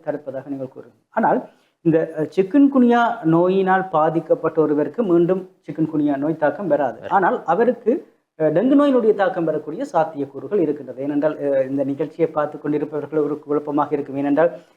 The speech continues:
Speaker 1: அ, அ, அ, அந்த டெங்கை பரப்புகின்ற நுளம்பு தான் சிக்குன்குனியாவுக்கும் காரணமாக இருக்கின்றது. எனவே சிக்குன்குனியா நோய் தாக்கத்துக்குள்ளான ஒருவருக்கு மீண்டும்,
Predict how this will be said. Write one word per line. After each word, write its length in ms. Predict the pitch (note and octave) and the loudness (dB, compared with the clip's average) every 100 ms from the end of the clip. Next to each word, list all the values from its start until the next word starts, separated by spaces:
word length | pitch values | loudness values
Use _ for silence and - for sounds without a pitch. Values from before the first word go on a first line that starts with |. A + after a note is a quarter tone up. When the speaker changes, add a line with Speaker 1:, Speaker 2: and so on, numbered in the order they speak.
| _ - | _ -2
Speaker 1:
அ, 160 | D3 D3 | -2 -2
அ, 220 | D3 C#3+ | -8 -8
அ, 180 | D3 D3 | -2 -2
அந்த 440 | C#3+ C#3 C#3 C3+ | 0 -2 -4 -4
டெங்கை 320 | C3+ E3+ F#3+ F#3 | 2 4 4 2
பரப்புகின்ற 540 | F3+ F3+ F3+ F3 F3 | 0 2 2 4 2
நுளம்பு 360 | D#3+ E3+ E3 E3+ | 2 2 4 4
தான் 200 | G#3 - | 2 -4
சிக்குன்குனியாவுக்கும் 760 | E3+ E3+ E3 E3 D#3 D#3 F3 | -4 0 2 4 2 0 -4
காரணமாக 460 | E3+ E3 E3 D#3+ D#3 | 2 2 2 0 -2
இருக்கின்றது. 400 | D3+ D3+ C3 C#3 | -4 -4 -6 -4
எனவே 280 | F3 D#3 - - _ _ F3+ | 2 2 0 -10 _ _ -2
சிக்குன்குனியா 460 | F3+ C4+ B3 B3+ | 2 4 4 4
நோய் 160 | A3+ A3+ | 4 2
தாக்கத்துக்குள்ளான 920 | A3+ G#3 G3+ G3 F#3+ E3+ F3 F3 E3+ | 2 0 0 -2 -6 0 4 4 4
ஒருவருக்கு 720 | C#3+ D#3+ E3+ - - F3+ C4 - | 2 2 2 2 -2 -2 -2 0
மீண்டும், 760 | C#3+ F3+ B3 A3 G#3+ E4 - | 4 4 4 4 4 2 0